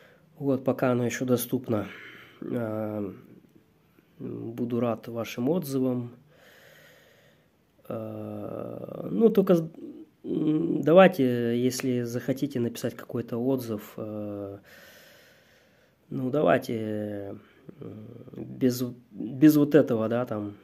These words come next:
э, вот так вот психи становятся героями, там, душное видео, вот это. Ну да, там было душновато в помещении, не спорю.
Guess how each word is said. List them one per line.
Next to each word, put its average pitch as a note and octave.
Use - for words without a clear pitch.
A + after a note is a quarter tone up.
э, G#2
вот A#2
так A#2
вот -
психи C3
становятся A#2
героями, F#3
там, A#2
душное G#2+
видео, C#3+
вот A2
это. G#2+
Ну A3
да, E3+
там E3
было D3
душновато B2+
в -
помещении, G#2+
не C#3
спорю. A2